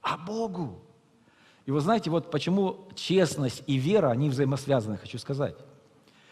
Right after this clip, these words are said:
Когда они пришли в церковь, они что, там видели Бога?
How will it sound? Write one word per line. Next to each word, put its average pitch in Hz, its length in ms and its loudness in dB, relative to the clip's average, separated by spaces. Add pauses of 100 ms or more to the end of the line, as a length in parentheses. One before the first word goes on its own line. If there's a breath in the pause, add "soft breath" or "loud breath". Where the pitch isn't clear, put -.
(120 soft breath)
Когда 262 280 4
они 247 160 6
пришли 214 760 0
в - 120 -20
церковь, 196 340 4 (100)
они 156 140 2
что, 160 100 -2
там 151 160 2
видели 156 280 4
Бога? 131 440 2